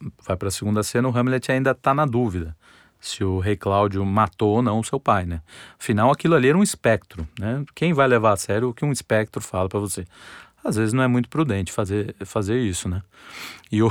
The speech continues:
<laughs> o Hamlet tá nessa dúvida. "Pô, será que isso aí que, que eu ouvi, é, eu ouvi mesmo? Será que isso tá certo?" E aí começamos a segunda cena do ato dois, o Hamlet tem ideia, né? Ele fala assim, "Eu vou."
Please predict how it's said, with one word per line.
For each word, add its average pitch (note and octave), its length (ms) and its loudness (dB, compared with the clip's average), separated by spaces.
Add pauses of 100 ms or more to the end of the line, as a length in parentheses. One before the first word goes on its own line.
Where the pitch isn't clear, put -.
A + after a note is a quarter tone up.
<laughs> - 80 -10
o A#2 220 6
Hamlet G2+ 440 0
tá C3+ 120 4
nessa B2 280 2
dúvida. A2+ 360 0
"Pô, G2+ 160 -4
será A2+ 320 2
que - 100 -6
isso G#2+ 160 -2
aí G#2 220 0
que, - 340 -8
que - 100 -2
eu A2+ 60 4
ouvi, G2+ 400 0 (420)
é, F#2 280 -4
eu A2 100 0
ouvi A2 220 2
mesmo? A2 320 2 (760)
Será A#2 220 -2
que - 60 -10
isso - 80 -8
tá F2+ 100 -2
certo?" - 440 0 (800)
E A2+ 80 2
aí A2+ 140 6
começamos C3 500 4
a B2 60 4
segunda A#2 340 2
cena G#2 300 0
do G#2 80 2
ato G#2+ 180 -2
dois, C#3 400 2
o C#3 180 2
Hamlet A#2 280 2
tem B2+ 180 2
ideia, B2+ 400 4 (340)
né? F#2+ 140 -4
Ele F#2 120 -4
fala F#2 240 -6
assim, F#2 180 -8
"Eu F2+ 120 -6
vou." F#2+ 600 -4